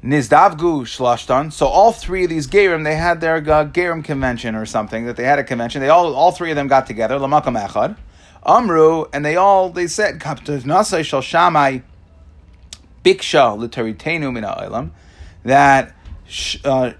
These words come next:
<clears throat> Shammai's disposition as being, um, you know, quick to anger, so that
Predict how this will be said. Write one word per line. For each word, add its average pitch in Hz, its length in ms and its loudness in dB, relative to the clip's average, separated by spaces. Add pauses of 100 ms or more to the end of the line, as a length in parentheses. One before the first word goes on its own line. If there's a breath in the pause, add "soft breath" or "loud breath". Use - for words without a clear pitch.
(340)
<clears throat> 160 300 2
Shammai's 175 480 2
disposition 135 760 -6 (400 soft breath)
as 110 140 -6
being, 147 500 -2
um, 120 380 2
you 131 80 -6
know, 117 80 -4
quick 175 260 -4
to 170 80 -2
anger, 170 540 -2 (280)
so - 200 -16
that 170 520 2